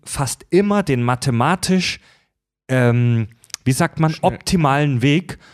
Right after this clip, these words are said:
Speaker 1: zum nächsten Futterpot. Das sind die perfekten Sammler. Schweine haben einen fantastischen Orientierungssinn zum Beispiel.
Speaker 2: Ähm, mein, mein Vater ist Metzger und, äh, der hat während der Ausbildung, äh, logischerweise auch im Schlachthof gearbeitet.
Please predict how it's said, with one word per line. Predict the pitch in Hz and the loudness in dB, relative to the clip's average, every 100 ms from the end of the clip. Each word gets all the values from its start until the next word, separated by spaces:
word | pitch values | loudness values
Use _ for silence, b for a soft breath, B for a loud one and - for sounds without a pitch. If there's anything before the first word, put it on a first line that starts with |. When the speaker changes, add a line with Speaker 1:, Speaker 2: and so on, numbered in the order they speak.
| b - | b -8
Speaker 1:
zum | - 175 160 | -2 0 2
nächsten | 151 151 - | 0 0 -4
Futterpot. | 151 165 151 110 - 101 - B B B | -4 -2 -2 -2 -2 -4 -6 B B B
Das | - 104 | -6 -2
sind | 165 156 | -2 -2
die | 175 | 0
perfekten | - 139 - 185 - 185 | 0 -2 -4 -6 -6 -4
Sammler. | 135 151 139 98 87 B B B | 0 2 2 0 -4 B B B
Schweine | - 139 147 165 | -6 -2 0 0
haben | 143 151 156 | 0 0 0
einen | 143 143 139 135 | 0 0 0 -4
fantastischen | - 139 127 - 196 202 - 185 175 | -8 -8 -8 -8 -6 -6 -2 -2 -2
Orientierungssinn | 156 147 151 151 - 175 117 98 - - 101 | -2 0 0 -2 -4 -2 -2 -4 -4 -4 -2
zum | - 110 | -2 0
Beispiel. | 98 92 - 98 90 B B B B B - | 0 -2 -4 -4 -4 B B B B B -4
Speaker 2:
Ähm, | 131 117 | -2 0
mein, | 117 113 | 0 -2
mein | 110 110 | -2 -4
Vater | 110 139 226 | -4 -4 -2
ist | 165 - | -4 -2
Metzger | 131 156 - 185 269 - | -4 -4 -6 -6 -6 -8
und, | - 131 127 123 131 | -4 0 0 -2 -2
äh, | 123 | 0
der | 123 120 | 0 -2
hat | 135 | 0
während | 127 160 139 | 0 0 -2
der | 120 | -2
Ausbildung, | 143 - 147 147 147 - | -2 -2 -2 0 -2 -4
äh, | 127 123 - 120 | -4 -4 -2 -2
logischerweise | 123 123 - 123 120 | -2 -2 -2 -2 -2
auch | 113 | -4
im | 117 | -6
Schlachthof | - 147 - 180 | -4 -4 -4 -6
gearbeitet. | 165 - 165 180 233 | -4 -4 -2 -4 -6